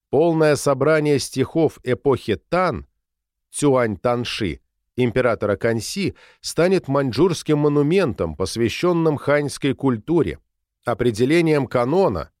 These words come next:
признанием того, что цинский образованный класс смотрел на ту эпоху как на вершину китайской литературы. Цао Иню предстояло стать главным собирателем текстов, их издателем и организатором изготовления деревянных гравюр.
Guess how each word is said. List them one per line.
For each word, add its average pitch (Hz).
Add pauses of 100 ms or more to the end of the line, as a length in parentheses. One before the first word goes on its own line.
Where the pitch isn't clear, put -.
(200)
признанием 147
того, 131
что 117
цинский 156
образованный 113
класс 165
смотрел 135
на 131
ту 139
эпоху 165
как 139
на 131
вершину 147
китайской 123
литературы. 98 (360)
Цао 185
Иню 185
предстояло 160
стать 175
главным 175
собирателем 147
текстов, - (340)
их 117
издателем 147
и 151
организатором 151
изготовления 127
деревянных 117
гравюр. 95